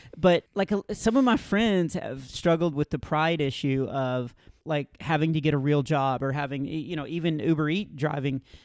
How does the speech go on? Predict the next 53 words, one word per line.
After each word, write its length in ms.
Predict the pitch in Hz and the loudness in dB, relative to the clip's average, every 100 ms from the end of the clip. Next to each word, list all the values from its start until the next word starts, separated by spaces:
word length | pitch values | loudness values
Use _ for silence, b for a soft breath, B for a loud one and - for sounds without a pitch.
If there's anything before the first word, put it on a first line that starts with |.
| b | b
you 140 | 160 | -2
know, 80 | 143 | 0
they've 220 | 131 147 | 0 0
talked 220 | - 160 135 | 2 0 0
about 260 | 143 147 | -2 -2
how 100 | 151 | -2
they 120 | 147 147 | 0 2
didn't 180 | 143 | 2
really 200 | 147 147 | 2 2
wanna 180 | 135 131 | 0 0
do 220 | 127 165 | 4 6
it 120 | 160 139 | 6 4
because, 440 | 143 143 123 - | -2 -4 -4 -6
you 100 | 139 | -8
know, 220 | 123 123 | -6 -8
it, 180 | - 135 | -8 -8
what 180 | 147 156 | 0 0
if 100 | 151 | 0
somebody 260 | - 156 143 | 0 -2 -2
saw 380 | - 156 147 | 2 2 2
me 280 | 139 143 139 | 0 -2 -2
and 100 | 135 | -2
all 100 | 143 | -2
that. 100 | 143 | -4
And 80 | 175 | -6
I'm 140 | 175 190 | -4 -2
like, 200 | 196 180 | -2 -6
"Dude, 260 | 247 254 - 269 - | -8 -8 -10 -18 -10
just 340 | 233 - - | -10 -10 -4
go 220 | 214 240 - | -2 -2 -4
provide 400 | - 208 208 233 | -10 -6 -4 -4
for 80 | 208 | -4
your 100 | 185 | -6
family. 420 | - 185 226 - 135 | -2 0 0 -2 -6
Like, 220 | 135 120 | -8 -6
do 260 | 175 208 | -4 -2
whatever, 360 | 190 180 202 185 | -4 -4 -6 -8
it, 180 | - - | -10 -12
you 120 | 170 151 | -8 -6
know, 80 | 127 | -6
if 140 | 139 | -6
God's 300 | 156 165 147 | -4 -4 -4
providing 520 | - 151 147 175 170 | -8 -4 -2 0 0
a 60 | 135 | 0
way 440 | 143 185 165 156 - b b b b | 0 0 0 -4 -8 b b b b
to 100 | - | 0
make 180 | 147 156 | 0 0
the 120 | 156 117 | -2 2
ends 280 | 202 196 139 | 4 4 2
meet, 320 | 139 160 - | 0 0 -6
just 200 | 175 - | -10 -2
do 120 | 226 | 2
it." 180 | 202 | 2